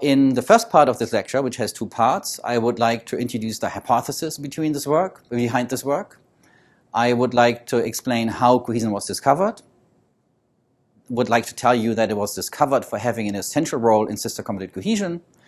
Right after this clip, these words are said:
but then would like to explain why we think that this function in cohesion cannot be the only role that cohesin complexes have. And that instead, and that will then follow in part two, they also, together with C T C F, have a very important function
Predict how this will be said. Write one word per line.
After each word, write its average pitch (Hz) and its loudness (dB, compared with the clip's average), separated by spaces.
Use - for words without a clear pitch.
but - -4
then 143 6
would 143 6
like 123 4
to 123 -2
explain 113 -4
why 120 8
we 127 2
think 95 -8
that 104 -4
this 120 -4
function - -2
in 117 -4
cohesion 117 -4
cannot 110 2
be 110 -4
the 101 -4
only 104 -4
role 90 -8
that - -10
cohesin 95 -10
complexes - -14
have. 104 -4
And 107 -8
that 104 0
instead, 123 2
and 120 0
that 110 0
will 101 -4
then 98 -2
follow 107 -2
in 90 -8
part 95 -6
two, 180 2
they 117 2
also, 123 6
together 117 0
with 104 -4
C - -6
T 101 -12
C - -4
F, 95 -4
have 101 -8
a 95 -6
very 120 2
important - -6
function 92 -14